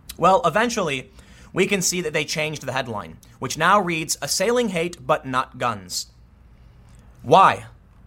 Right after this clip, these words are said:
I don't understand. Why would the New York Times cave? Well, the answer is quite simple.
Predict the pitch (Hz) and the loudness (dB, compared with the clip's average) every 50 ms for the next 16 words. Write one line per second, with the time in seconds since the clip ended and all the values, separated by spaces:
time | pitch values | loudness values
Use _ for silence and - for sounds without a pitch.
0 | - - - - 147 151 151 151 151 156 151 147 - - 202 202 147 117 - - | -20 -10 0 4 6 6 6 6 4 0 -2 -2 -2 -2 -2 -2 -4 -6 -10 -16
1 | - - - - - - - - - - - 123 131 147 170 196 180 185 180 190 | -20 -20 -20 -20 -20 -20 -20 -20 -18 -6 2 4 6 6 6 4 2 -2 -2 0
2 | 185 180 170 170 170 175 180 175 165 160 - - 175 202 247 254 - 160 160 180 | 2 4 4 2 2 0 -2 -2 -2 -4 -6 -4 -2 -2 -2 -2 -2 -2 0 0
3 | 160 - 196 208 208 247 269 262 - 302 285 254 - - 240 247 233 - - 262 | 0 0 -2 -4 -2 -2 -2 -4 -6 -6 -8 -8 -6 -4 -4 -4 -2 -2 -4 -4
4 | 277 277 - 135 92 - | -4 -4 -6 -6 -6 -8